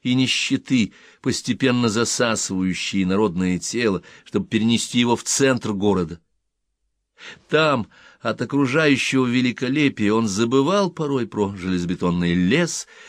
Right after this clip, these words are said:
державший его в плену день и ночь и не дававший покоя во время бессонницы. Но сейчас он вырвался. Он дышал,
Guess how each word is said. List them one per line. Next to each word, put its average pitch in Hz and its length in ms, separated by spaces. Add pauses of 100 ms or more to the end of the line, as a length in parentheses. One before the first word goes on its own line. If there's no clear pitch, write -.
(160)
державший 120 680
его 110 120
в - 80
плену 101 420 (220)
день 85 320
и 80 60
ночь 113 420 (300)
и 151 80
не 135 80
дававший 98 480
покоя 90 540 (300)
во 87 140
время 80 240
бессонницы. 85 680 (1400)
Но 104 240
сейчас 202 640
он 208 180
вырвался. 147 640 (640)
Он 151 220
дышал, 104 640